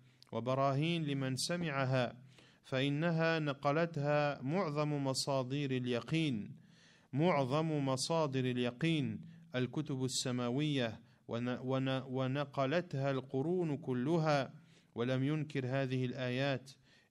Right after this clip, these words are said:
إلا جاهل مكابر زنديق، وجميع آيات الأنبياء بهذه المثابة.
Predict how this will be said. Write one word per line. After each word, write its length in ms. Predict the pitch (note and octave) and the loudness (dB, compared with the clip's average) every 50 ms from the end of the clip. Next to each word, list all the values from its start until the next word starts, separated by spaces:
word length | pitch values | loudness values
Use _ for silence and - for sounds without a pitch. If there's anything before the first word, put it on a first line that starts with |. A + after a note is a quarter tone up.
| _ - - | _ -6 -2
إلا 320 | D3+ D#3 D3 C#3 C3+ B2+ | 0 2 2 4 2 2
جاهل 480 | B2 B2 C#3 C#3+ C#3 B2+ B2+ B2+ B2 B2 | 2 0 0 0 2 2 0 0 0 0
مكابر 1000 | B2 B2 B2 A#2+ A#2+ A#2+ B2 - D#3+ D#3+ D#3+ D3+ C3+ C3 B2+ B2 B2 B2 A#2+ A#2+ | 0 0 0 0 0 -2 -2 -2 -2 0 0 0 0 0 0 0 0 0 -2 -2
زنديق، 720 | A2+ A#2 B2 A#2+ A#2+ A#2 C#3+ F3 F3 C#3+ - - - - - - - - - - - | -2 -2 -2 -2 -2 -2 0 0 0 -2 -4 -8 -14 -20 -20 -20 -20 -20 -20 -12 -6
وجميع 600 | - B2 A#2+ A#2 B2+ C3 C#3+ D#3 D3+ B2+ C3 C3+ A#2 | -4 -2 0 0 0 0 0 0 0 0 -2 -2 -2
آيات 460 | C3 C3 C3 C3 C#3+ C#3+ C#3 C3+ C3 | 0 0 0 0 0 0 -2 -2 -4
الأنبياء 1120 | B2+ A#2+ A2+ C3 D3 D3 C#3 B2 B2 B2 B2 B2 A#2+ A#2+ A#2 G2+ A#2 A#2 A#2 A2+ A2+ A2+ A#2+ | -4 -4 -4 -4 -4 -4 -2 -2 -2 -2 0 0 0 0 -2 -2 -4 -4 -4 -4 -6 -8 -10
بهذه 640 | A2+ A2+ A#2 A2+ A#2 C#3+ E3 E3 C#3+ C3+ B2 A#2+ A#2+ | -8 -6 -4 -2 0 0 0 0 -2 -2 -4 -2 -2
المثابة. 680 | A2 A2 A2 A2 A2 - A2 G#2 G2+ F#2+ G2+ G#2 G#2 | -2 -2 -4 -4 -4 -4 -4 -2 -2 0 -2 -2 -2